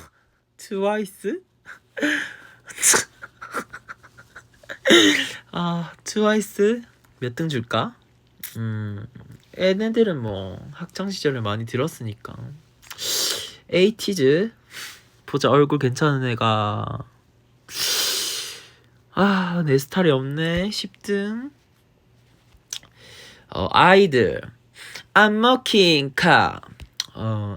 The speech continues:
얘네들 노래는 조금 좀 잼민이스러운 느낌이 있어. 르세라핌, 르세라핌 노래 좋아. 어.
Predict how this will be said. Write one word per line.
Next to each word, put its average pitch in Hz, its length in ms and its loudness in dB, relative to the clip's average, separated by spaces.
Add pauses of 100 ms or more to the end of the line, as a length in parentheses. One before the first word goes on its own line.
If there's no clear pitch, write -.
얘네들 170 380 2
노래는 120 380 -2
조금 107 840 -4 (760)
좀 - 120 -12
잼민이스러운 113 1080 -2
느낌이 117 420 -4
있어. 92 500 -10 (2750)
르세라핌, 139 960 4
르세라핌 165 600 4
노래 139 240 8
좋아. 113 440 -2
어. 104 200 -12